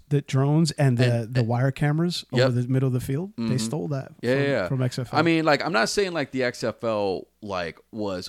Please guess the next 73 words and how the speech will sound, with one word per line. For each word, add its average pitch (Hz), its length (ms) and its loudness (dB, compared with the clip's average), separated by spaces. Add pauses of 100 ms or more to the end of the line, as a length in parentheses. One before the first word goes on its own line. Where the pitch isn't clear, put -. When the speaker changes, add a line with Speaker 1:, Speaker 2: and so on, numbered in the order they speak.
Speaker 2:
all 107 380 -2
sorts - 440 -6
of 95 100 -10
awful. 90 360 -6
Speaker 1:
The 151 140 8
Speaker 2:
It - 40 4
Speaker 1:
i-, - 60 2
Speaker 2:
was, 165 300 4
but - 180 2
there 139 120 2
was 147 160 0
some 127 160 -6
good 117 200 -2
elements. 104 400 -4
Speaker 1:
Yeah, 175 140 2
the 160 160 2
idea 160 260 0
sucked. - 420 -4
But 127 140 -2
Speaker 2:
Yeah, 107 160 0 (260)
Speaker 1:
well, 151 80 2
Speaker 2:
but 139 60 6
anyway. 165 100 8
Speaker 1:
also 170 240 6
his 147 160 6
shitty 156 340 -2
ass 143 200 0
restaurant 131 480 0
in 127 140 -2
Times 135 260 -2
Square 139 220 -2
in 120 80 0
New 120 80 -2
York. 123 180 0
Speaker 2:
Oh, 160 280 8
N 127 180 0
F 131 160 0
L 127 120 0
New, 120 200 -2
I 127 40 -2
mean, 123 140 -2
not 90 160 -6
N 80 120 -8
F - 60 0
L, - 60 4
but 139 120 2
Speaker 1:
W 147 200 4
W 139 160 6
E. 127 160 2
Speaker 2:
W-, - 60 -20
W 135 180 -2
W 127 220 2
F 113 120 -4
New 117 100 -6
York. 104 400 -4
Speaker 1:
Yeah. 120 300 -4
Speaker 2:
Yeah. 82 260 -8 (280)
Which, 127 220 0
fun 147 300 -4
fact, 151 460 -6
was 117 540 0
a 110 100 -4
stage 131 480 -4
in 107 280 -8
the, 95 200 -6
uh, 82 140 -4
W 107 220 -6
W 101 280 -6
E 104 200 -8
games 113 300 -6
at 120 80 -8
the 123 60 -12
time. 131 380 -10